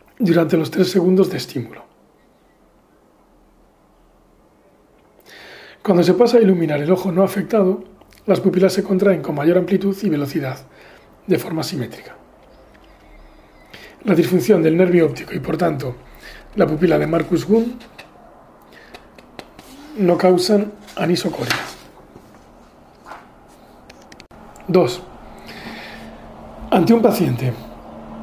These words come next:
de doce años de edad que presenta en una exploración oftalmológica rutinaria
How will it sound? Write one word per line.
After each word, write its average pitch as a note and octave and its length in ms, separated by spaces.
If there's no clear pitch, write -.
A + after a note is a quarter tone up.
de E3+ 180
doce A3 240
años A3 220
de E3+ 80
edad C3 180
que G3+ 100
presenta G#3 600
en F#3 140
una F#3+ 100
exploración F#3 720
oftalmológica F3+ 640
rutinaria C#3+ 600